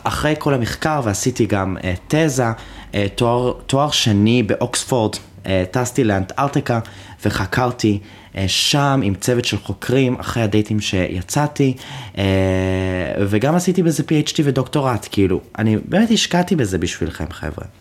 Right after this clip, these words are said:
שזה לא סתם, אה, מה שאני אומר פה. אה, בסוף, לסיכום של, אה, כל הלימוד הזה והעבודה שעשיתי, אה, הבנתי,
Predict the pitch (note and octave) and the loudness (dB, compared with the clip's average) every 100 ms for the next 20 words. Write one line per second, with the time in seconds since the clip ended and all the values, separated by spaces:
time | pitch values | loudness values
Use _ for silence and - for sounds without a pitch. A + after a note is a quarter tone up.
0 | - - B2+ D4 - - A#2 G2+ F2+ D#2+ | -12 -6 -4 -4 -4 -2 0 0 -2 -4
1 | C#2+ C#2 D#2 G2+ - G2 E2+ - - - | -8 -6 -4 -4 -4 -4 -4 -6 -10 -14
2 | - - - - - - - - - G2+ | -16 -18 -16 -16 -18 -20 -20 -14 -4 -2
3 | G2+ G2+ G2+ G2+ G2+ G2+ G2+ C2+ G#2 A2 | 0 0 0 0 0 -2 -4 -4 -4 -2
4 | - F3 - - - G#2+ - A#2 - G#3 | 0 -2 -4 -12 -2 0 0 -4 2 4
5 | G#3 G#3+ - - - - - - G2+ G2 | 6 4 -2 -16 -18 -10 -4 2 4 4
6 | F#2+ F#2+ F#2+ - D3 D#3 D3 C3 A#2+ G#2+ | 2 0 -2 0 2 4 2 2 2 0
7 | G#2 - - - - G2+ G2 G2 G2+ B2 | -2 -8 -20 -20 -8 0 2 4 6 4
8 | C3 G#2 G2 F#2 F2 F2+ G#2+ - F#2+ - | 4 0 0 0 0 0 -2 -2 -4 -2
9 | B2+ F3+ G#3+ - - B2+ A2 G#2+ G#2+ G2+ | -2 2 0 0 -10 -10 -4 -2 0 0
10 | G2 A2 D3+ E3+ - D#3 D#3 | 0 0 0 0 -2 0 0